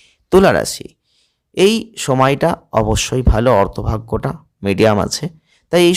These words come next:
সময় কম অঙ্কের একটা লটারির টিকিট কাটুন। লটারির ক্ষেত্রে সাবধানতা অবশ্য অবলম্বন করে লটারির টিকিট কাটবেন,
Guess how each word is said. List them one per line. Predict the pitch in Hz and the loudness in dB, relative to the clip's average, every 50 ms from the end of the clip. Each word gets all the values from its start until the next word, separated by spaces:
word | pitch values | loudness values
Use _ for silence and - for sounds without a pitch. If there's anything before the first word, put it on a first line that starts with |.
| - - | 0 -2
সময় | 151 147 156 175 185 - - _ _ _ _ _ - | 0 0 0 0 0 -4 -8 _ _ _ _ _ -2
কম | - 143 151 156 143 139 | 2 2 2 2 2 0
অঙ্কের | 123 120 117 - 123 120 | -4 -4 -4 -2 -2 -2
একটা | 117 - - | -2 -2 -4
লটারির | 101 95 - 101 98 95 - | -2 -2 0 -2 -2 -2 -4
টিকিট | - - - 107 - | -8 -10 -10 -10 -8
কাটুন। | - - 98 - - 233 - - _ _ _ _ _ _ _ - | -4 -4 -4 -2 -2 -4 -4 -4 _ _ _ _ _ _ _ -2
লটারির | 98 92 90 92 87 95 101 95 | 0 0 0 0 0 0 0 0
ক্ষেত্রে | - - - - - 123 135 131 | -2 -6 -8 -6 -2 0 0 0
সাবধানতা | - - - 101 92 - - - 101 101 - 101 95 | 0 -2 -2 -2 -2 -2 -2 -2 -2 0 0 0 0
অবশ্য | 101 101 107 - - - - | 0 0 -2 -4 -6 -6 -4
অবলম্বন | 98 87 85 90 92 101 110 117 120 | -4 -2 0 0 0 2 2 0 0
করে | 110 131 123 | 2 2 2
লটারির | 120 131 131 117 - | 2 2 0 -2 -2
টিকিট | 123 131 131 - | -4 -6 -4 -2
কাটবেন, | - 135 131 127 131 151 160 | 0 0 0 0 0 -2 -4